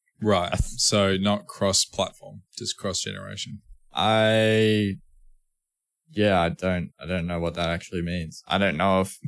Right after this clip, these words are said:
Speaker 1: I'm
Speaker 2: that means that Xbox Series X can play with, uh, Xbox One players or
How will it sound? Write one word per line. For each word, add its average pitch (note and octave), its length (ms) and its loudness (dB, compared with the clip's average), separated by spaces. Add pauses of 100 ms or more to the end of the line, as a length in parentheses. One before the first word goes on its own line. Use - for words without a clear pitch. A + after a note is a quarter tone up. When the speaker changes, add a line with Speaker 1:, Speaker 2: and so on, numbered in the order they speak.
(140)
Speaker 1:
I'm A#2 120 2
Speaker 2:
that G2 140 2
means G2 440 2
that F#2 160 2 (200)
Xbox - 420 -2
Series G2+ 520 2
X F#2+ 300 0
can G2 240 2
play F#2+ 340 2
with, F2+ 380 2 (720)
uh, F#2+ 300 2 (220)
Xbox - 560 -2
One G2+ 360 2
players A#2+ 680 2
or C#2+ 360 -2